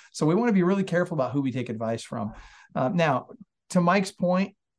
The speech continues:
yeah, we're, we can't guarantee what's gonna happen in the marketplace, but, you know, Mike and I have been through a cycle or two, <laughs> and we've seen this a few times.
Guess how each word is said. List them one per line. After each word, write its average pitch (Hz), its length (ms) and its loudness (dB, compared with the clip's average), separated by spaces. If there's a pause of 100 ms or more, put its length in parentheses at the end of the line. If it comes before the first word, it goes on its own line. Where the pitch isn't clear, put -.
(120)
yeah, 247 180 0
we're, 202 200 -2
we 226 140 -2
can't 170 320 -2
guarantee 147 400 -4
what's 139 180 -4
gonna 131 120 -2
happen 127 220 -2
in 120 60 0
the 113 60 0
marketplace, 117 580 -2
but, 135 200 0 (240)
you 170 100 -4
know, 131 80 0
Mike 135 240 0
and 156 80 -2
I 139 40 2
have 127 100 -2
been 127 100 0
through 147 160 -2
a 127 40 -2
cycle 123 320 -4
or 147 40 0
two, 139 320 -4 (460)
<laughs> - 580 0
and 190 280 2 (220)
we've 208 200 4
seen 208 260 2
this 185 220 4
a 156 60 2
few 185 260 -2
times. 160 420 0